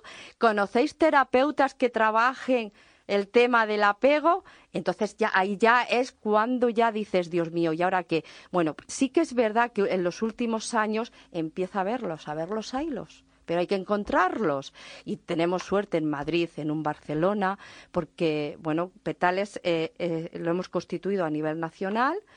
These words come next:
y tenemos la suerte de ya tener asociados, desde, tenemos socios desde el País Vasco, tenemos en Cataluña, también hay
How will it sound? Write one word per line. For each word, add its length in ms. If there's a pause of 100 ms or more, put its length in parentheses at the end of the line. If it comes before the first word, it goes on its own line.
(240)
y 120
tenemos 340
la 140
suerte 420
de 120
ya 140
tener 460 (300)
asociados, 680
desde, 320
tenemos 320
socios 420
desde 540 (260)
el 160
País 280
Vasco, 520
tenemos 380
en 140
Cataluña, 880
también 440
hay 220